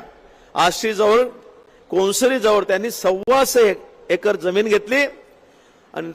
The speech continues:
त्या सव्वाशे एकर जमीन घेतल्यावर त्या जमिनीचं, जिथं लोह प्रकल्प, जो प्र-, लोह प्रोजेक्ट उभारणार होता, त्याचं भूमिपूजन स्वतः आदरणीय देवेंद्र फडणवीस, जमिनीचं काम पूर्ण झालेलं आहे.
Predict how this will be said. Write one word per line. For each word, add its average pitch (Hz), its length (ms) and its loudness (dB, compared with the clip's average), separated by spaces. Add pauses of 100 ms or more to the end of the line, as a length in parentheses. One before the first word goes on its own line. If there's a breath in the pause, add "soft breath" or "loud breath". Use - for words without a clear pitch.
(100)
त्या 175 140 0
सव्वाशे 180 500 0
एकर 190 200 -2
जमीन 180 320 -2
घेतल्यावर 190 420 2
त्या 202 180 0
जमिनीचं, 185 600 -2 (440 loud breath)
जिथं 170 200 -2
लोह 175 260 4
प्रकल्प, 202 420 0
जो 175 140 0
प्र-, 185 160 -2
लोह 190 180 4
प्रोजेक्ट 202 360 -2
उभारणार 175 360 -2
होता, 156 280 -2 (560 loud breath)
त्याचं 170 300 0
भूमिपूजन 180 500 2
स्वतः 202 480 2 (180)
आदरणीय 190 380 -2
देवेंद्र 180 340 -2
फडणवीस, 180 400 -8
जमिनीचं 190 440 -2
काम 202 240 -2
पूर्ण 202 200 -4
झालेलं 202 240 0
आहे. 190 100 -4